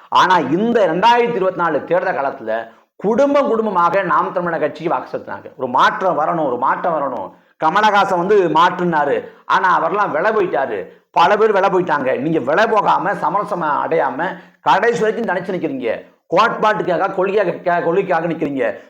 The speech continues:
காசு பணம் இல்லைன்னா கூட உறுதியோடு நிக்கிறீங்க அப்படின்னு நாம் தமிழர் கட்சியை பார்த்து, நாம் தமிழர் கட்சி மீதான ப-, நன்மதிப்பை வந்து, அஹ், பெருக்கி கொண்டு, அதை நாம் தமிழர் கட்சியோட செல்வாக்கை உணர்ந்துக்கிட்டு, நாம் தமிழர் கட்சிக்கு வந்து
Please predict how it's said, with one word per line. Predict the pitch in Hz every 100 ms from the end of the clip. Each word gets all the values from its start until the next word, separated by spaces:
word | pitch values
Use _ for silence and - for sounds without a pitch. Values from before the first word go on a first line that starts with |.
| -
காசு | 170 202 247 214
பணம் | 214 190
இல்லைன்னா | 170 196 175
கூட | 156 208
உறுதியோடு | 190 180 190 202
நிக்கிறீங்க | 165 170 143 131 -
அப்படின்னு | 143 143 165 208 - - _
நாம் | 127 147 202 214
தமிழர் | 220 196 175
கட்சியை | 165 170 151
பார்த்து, | 143 156 165 175 226 - - _ _
நாம் | 131 160 214
தமிழர் | 226 202 190
கட்சி | 180 180 180
மீதான | 170 160 151 143 -
ப-, |
நன்மதிப்பை | 156 139 131 143 190 202 175 175
வந்து, | 156 165 208 - - _ _
அஹ், | 151 147 123 -
பெருக்கி | 110 - 185 254 233
கொண்டு, | 190 185 175 233
அதை | 170 151 -
நாம் | 131 147 208
தமிழர் | 214 196 180
கட்சியோட | 175 190 156
செல்வாக்கை | - 180 220 214 185
உணர்ந்துக்கிட்டு, | 143 123 175 160 139 165 185 - _ _
நாம் | - 156 220 247
தமிழர் | 240 220 196
கட்சிக்கு | 170 156 156
வந்து | 139 143 202 131 95